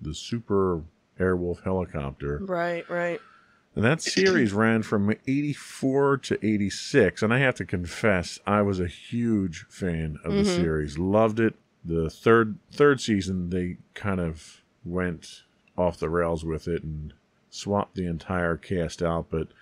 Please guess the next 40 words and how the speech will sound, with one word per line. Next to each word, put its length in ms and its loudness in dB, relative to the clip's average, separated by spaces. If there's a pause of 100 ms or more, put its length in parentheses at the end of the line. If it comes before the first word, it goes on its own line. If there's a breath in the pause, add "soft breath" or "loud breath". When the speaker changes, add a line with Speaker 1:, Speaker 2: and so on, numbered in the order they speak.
(260 soft breath)
Speaker 1:
that's 320 0
largely 480 0
attributed 680 0
to 400 0
Jan 340 0
Michael 380 -2
Vincent 680 -4 (280)
and 400 -4
his 680 -6 (340)
pretty 200 2
severe 320 2
cocaine 480 2
addiction 420 -2 (120)
Speaker 2:
Mm-hmm. 280 0
Speaker 1:
at 80 -2
the 80 -6
time. 320 -6
He 80 -4
had 80 2
Speaker 2:
Right, 120 2
Speaker 1:
some 140 -4
Speaker 2:
right. 260 0
Speaker 1:
s-, 100 -12
significant 640 -4 (280 soft breath)
substance 540 0
abuse 400 -4
issues. 580 -6 (420 soft breath)
But 160 4
while 180 4
the 80 4
show 220 2
was 180 2
in 60 4
its 180 -2
heyday, 500 4
he 240 -2
was 400 -2
actually 440 0
the 320 -2
most, 460 -4